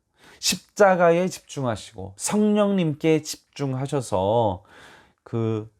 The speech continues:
그리스도의 십자가의 은혜와 그리스도의 영광을 누리시며 그 영광 가운데 오늘도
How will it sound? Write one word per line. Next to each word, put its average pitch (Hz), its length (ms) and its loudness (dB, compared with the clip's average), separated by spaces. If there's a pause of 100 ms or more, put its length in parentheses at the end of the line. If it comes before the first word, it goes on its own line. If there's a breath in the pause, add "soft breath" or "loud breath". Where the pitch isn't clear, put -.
(960)
그리스도의 113 480 -2
십자가의 143 840 0
은혜와 160 560 0 (380 soft breath)
그리스도의 107 600 -6
영광을 107 800 -2
누리시며 95 1080 -2 (320 soft breath)
그 107 160 -6
영광 95 380 -2
가운데 87 640 -2 (420 soft breath)
오늘도 95 480 -4